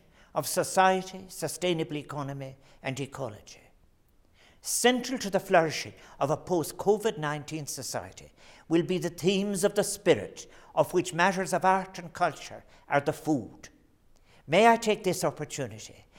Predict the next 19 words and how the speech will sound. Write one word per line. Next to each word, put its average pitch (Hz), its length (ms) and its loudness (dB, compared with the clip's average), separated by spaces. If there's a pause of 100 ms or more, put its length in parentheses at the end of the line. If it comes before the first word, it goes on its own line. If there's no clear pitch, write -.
(200)
to 185 100 -2
wish 208 180 2
all 214 260 10
donors 143 500 2
present 156 420 -2
this 127 180 -10
evening 127 420 -8 (240)
an 143 160 0
enjoyable 175 680 4
winter 156 400 0
celebration 127 720 -4 (480)
and 175 220 0
thank 220 420 0
you 95 180 -10
for 151 140 2
your 151 180 4
continued 190 840 -6 (200)
generous 185 500 6
support 139 540 -4